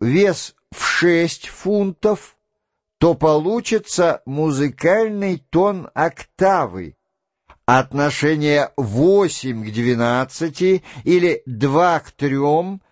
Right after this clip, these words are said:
даёт тон квинты. Отношение девять к двенадцати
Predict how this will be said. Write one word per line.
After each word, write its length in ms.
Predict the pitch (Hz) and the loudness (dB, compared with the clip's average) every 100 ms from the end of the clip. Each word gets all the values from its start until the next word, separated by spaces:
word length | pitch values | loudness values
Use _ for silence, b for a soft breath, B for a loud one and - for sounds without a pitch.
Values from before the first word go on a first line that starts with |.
| _ | _
даёт 560 | 107 110 151 151 214 - - | -8 0 2 4 2 -2 -8
тон 440 | - 165 208 220 202 _ | -2 0 0 -4 -12 _
квинты. 960 | - 175 175 170 160 156 - 160 156 - _ _ _ - B B | -6 -2 0 0 0 -2 0 0 0 -6 _ _ _ -20 B B
Отношение 920 | - 131 143 151 - 160 147 143 131 - | 0 0 0 -2 0 0 0 0 -2 -6
девять 840 | 113 92 104 175 233 220 160 110 - | -14 -8 -2 0 2 2 0 -2 -10
к 100 | 117 | -6
двенадцати 1000 | 104 135 143 131 113 101 - 101 - 110 | 0 2 2 0 -2 -4 -6 -8 -2 -2